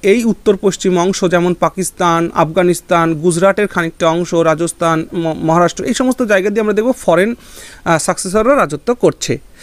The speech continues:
ঠিক আছে, তাহলে চলো আজকে শুরু করি। দুটো ভাগে বুঝতেই পারছো আলোচনা হবে। তো মোটামুটি ওদিকে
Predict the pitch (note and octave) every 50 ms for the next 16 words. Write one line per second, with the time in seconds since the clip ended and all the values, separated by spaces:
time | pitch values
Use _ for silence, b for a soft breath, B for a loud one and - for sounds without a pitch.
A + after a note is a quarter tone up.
0 | B B B B - A3 C4 C4+ B3+ - D#4 E4+ - B B B B B - G3+
1 | G#3+ A3 - A#3+ B3 B3+ B3 - - C4 - - B3 A#3 A#3 - B3+ C4 C4 G#3
2 | A3 G3+ A#3+ A3 A#3 A#3 A#3 A#3+ A#3 - - G3 G3+ G#3+ - - C4 A3 A#3 A3+
3 | - - A3+ G#3+ G#3+ - A#3+ A3 A#3 A3 G#3+ A3 G3+ B3 C#4 - b b b b
4 | b - - F3 F3 F3+ F#3 B B B B E3+ F3 F3 A3 A3 A3+ A3 - A3+
5 | A3+ A3 - F#3 F#3 F3+ F3+ G3+ G3+ A#3+